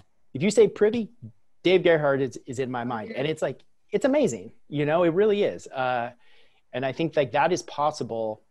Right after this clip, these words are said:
Speaker 1: at every level. Um, so anyway. All right.
Speaker 2: Yeah, I love that. I think a lot of organizations are now going to have to start identifying their influencers at, at that leadership level or,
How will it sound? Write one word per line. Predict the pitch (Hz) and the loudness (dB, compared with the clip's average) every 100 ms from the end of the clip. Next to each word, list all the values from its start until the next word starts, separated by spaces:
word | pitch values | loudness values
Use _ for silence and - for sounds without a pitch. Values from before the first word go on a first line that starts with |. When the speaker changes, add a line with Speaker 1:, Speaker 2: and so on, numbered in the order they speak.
| _ | _
Speaker 1:
at | 123 | -6
every | 120 113 110 | -6 -8 -6
level. | 123 107 98 92 - - | -4 -6 -8 -12 -16 -10
Um, | 113 107 101 98 101 - _ _ _ _ _ _ _ | -8 -6 -10 -14 -18 -20 _ _ _ _ _ _ _
so | - 87 _ - - | -16 -16 _ -18 -16
anyway. | - - | -20 -20
All | _ _ _ _ _ _ - | _ _ _ _ _ _ -20
right. | - - | -14 -6
Speaker 2:
Yeah, | 269 202 | -2 -2
I | 196 | -4
love | 202 202 202 | -4 -4 -2
that. | 185 | -4
I | 180 | -4
think | 208 202 | -6 -6
a | 180 | -4
lot | 170 | -4
of | 175 170 170 | -4 -6 -8
organizations | - 175 170 165 160 160 175 165 | -10 -8 -8 -8 -8 -10 -10 -10
are | 156 | -8
now | 151 | -8
going | 151 151 | -10 -12
to | 156 | -10
have | 151 151 - | -8 -10 -12
to | 151 | -20
start | - 151 156 160 156 | -10 -6 -2 -2 -4
identifying | 170 165 165 190 190 180 170 170 170 170 165 _ _ _ - | -10 -4 -2 -2 -4 -2 -2 -2 -4 -8 -14 _ _ _ -4
their | 180 175 175 - | 0 2 0 -2
influencers | 226 247 233 185 170 - 156 151 143 143 - - | -4 -2 -2 -2 -4 -6 -6 -6 -8 -12 -12 -4
at, | 170 175 | -2 0
at | 196 202 | -2 0
that | 202 165 | 0 0
leadership | 185 180 - 185 | -2 -4 -6 -8
level | 170 170 175 175 | -4 -2 0 0
or, | 180 | 0